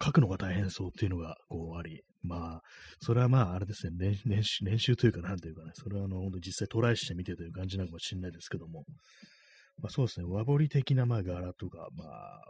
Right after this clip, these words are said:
まあ、和風、なんですかね。私昔あれなんですよね。一回、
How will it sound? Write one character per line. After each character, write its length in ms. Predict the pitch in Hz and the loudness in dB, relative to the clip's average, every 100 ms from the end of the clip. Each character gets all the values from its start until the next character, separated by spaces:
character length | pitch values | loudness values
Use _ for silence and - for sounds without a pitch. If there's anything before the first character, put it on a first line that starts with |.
| - - | -14 -12
ま 100 | 82 | -10
あ、 40 | |
和 160 | 85 87 | -10 -4
風、 520 | - 104 95 90 92 - _ _ _ - - - - - 160 - | 0 2 2 2 0 -4 _ _ _ -20 -18 -18 -20 -20 -18 -8
な 80 | 107 | -8
ん 60 | |
で 80 | 92 | -8
す 100 | - | -12
か 120 | 98 | -16
ね。 100 | 87 85 85 82 80 78 | -12 -10 -10 -10 -12 -12
私 280 | 92 147 131 | -6 2 2
昔 300 | 120 165 127 | 4 4 6
あ 80 | |
れ 60 | 120 | 8
な 100 | 190 | 8
ん 60 | 117 | 6
で 100 | 85 | 2
す 120 | - | -6
よ 60 | |
ね。 100 | 87 | -6
一 100 | 87 - | -8 -6
回、 360 | - 165 156 | 0 2 2